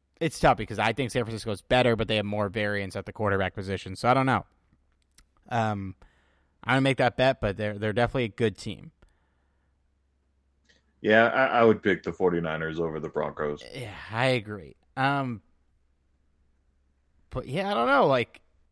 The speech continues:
Speaker 1: it's kind of one of those situations where, like, <laughs> it's, I don't think it's that interesting to talk about. You add in Russell Wilson, they're obviously way better.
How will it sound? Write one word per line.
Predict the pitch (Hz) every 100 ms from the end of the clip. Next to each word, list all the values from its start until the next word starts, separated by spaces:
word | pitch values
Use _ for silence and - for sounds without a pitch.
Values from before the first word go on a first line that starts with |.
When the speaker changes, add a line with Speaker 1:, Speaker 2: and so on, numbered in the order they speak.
| _ _ _ _ _ _ _ -
Speaker 1:
it's | 170 170
kind | - 220
of | 247
one | 254
of |
those | 214
situations | - 226 190 247 294 156 117
where, | 120
like, | 117 113 104 - _ _ _ _ _ _ _ _ _ _ _ _ _
<laughs> | 147 - 123 147 113
it's, | - - -
I | 175
don't | 277 269
think | 247
it's | 185
that | 185
interesting | 196 - 165
to | 123
talk | 156 175
about. | 104 98 -
You | 113
add | 127 156
in | 160
Russell | 143 131 113
Wilson, | 110 113 101
they're | 95 -
obviously | 135 147 135 - 107
way | 104 98
better. | 104 98 95